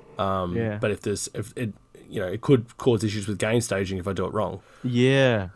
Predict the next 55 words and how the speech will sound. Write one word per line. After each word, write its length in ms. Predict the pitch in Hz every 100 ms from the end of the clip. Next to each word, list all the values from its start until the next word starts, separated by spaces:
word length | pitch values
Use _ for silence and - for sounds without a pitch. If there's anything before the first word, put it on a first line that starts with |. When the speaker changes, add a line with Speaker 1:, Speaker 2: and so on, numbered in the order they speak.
| _
Speaker 2:
Uh, 160 | 131 135
I 60 | 131
mean, 320 | 127 123 127
Speaker 1:
<clears throat> 40 | 127
Speaker 2:
this 100 | 135
is 120 | 143
just 240 | 139 123 -
blue 220 | 120 117
sky 320 | - 117 101
thinking. 580 | 98 120 127 123 107 104
Um, 500 | 101 101 98 101 -
there's 180 | 151 143
a 60 | 143
lot 220 | 156 143
of 60 | 120
talk 320 | - 127 -
about 340 | 113 110 -
sort 180 | - 110
of, 220 | 104 101 -
you 80 | 123
know, 180 | 104 98 123
if 180 | - _ _
everything 480 | 156 147 127 120 104
was 240 | 104 107 117
built 280 | 120 104
with, 360 | - 110 101 -
uh, 400 | 107 104 107 101 -
inclu-, 420 | 117 110 120 113 -
uh, 380 | 110 101 101 95
I 40 | - -
think, 180 | 135 -
oh, 60 |
universal 600 | 113 127 139 120 120 120
design 540 | 104 107 110 107 117 120
practices. 640 | 117 98 104 101 101 110 127 113
Um, 400 | 101 101 101 101
Speaker 1:
Mm. 240 | 113 87 - - -
Speaker 2:
you 100 | 156
know, 140 | 120
those 280 | 127 143 135
ha-, 200 | 123 110
hardware 420 | 110 127 127 120 110
preamps, 480 | 123 110 104 - 120
<laughs> 0 |
I 140 | 113
don't 220 | 151 139
know 80 | 127
if 140 | 110 -
this 200 | 113 -
would 140 | 107
ever 240 | 110 104
work, 460 | 104 117 113 - -
but, 180 | - -
you 120 | 120
know, 220 | 98 98